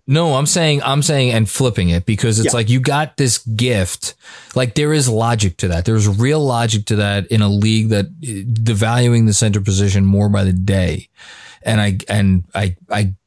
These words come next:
Speaker 1: uh, unless, you know, your, your center is, you know, Nikola Jokic. Um, I mean, just look at the teams that are,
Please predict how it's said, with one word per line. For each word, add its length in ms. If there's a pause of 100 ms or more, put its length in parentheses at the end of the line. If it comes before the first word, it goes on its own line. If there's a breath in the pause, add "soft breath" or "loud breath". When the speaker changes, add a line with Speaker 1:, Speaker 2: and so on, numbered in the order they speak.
(340)
Speaker 1:
uh, 140 (180)
unless, 420
you 180
know, 100
your, 240
your 140
center 400
is, 180 (140)
you 160
know, 80
Nikola 340
Jokic. 460 (440 loud breath)
Um, 500 (380)
I 60
mean, 140
just 220
look 200
at 80
the 80
teams 380
that 120
are, 380